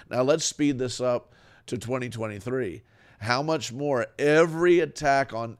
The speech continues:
everything in, on our planet today is against Christianity.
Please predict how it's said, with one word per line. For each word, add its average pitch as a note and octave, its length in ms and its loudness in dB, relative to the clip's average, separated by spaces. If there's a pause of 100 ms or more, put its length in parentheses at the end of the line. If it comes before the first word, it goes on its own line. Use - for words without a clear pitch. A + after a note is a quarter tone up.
everything D3 1040 0
in, B2+ 260 -8
on B2+ 220 -4
our A2 120 0
planet C3+ 440 0
today B2 240 0
is A2 140 -4
against G#2 300 -8
Christianity. G2+ 680 -10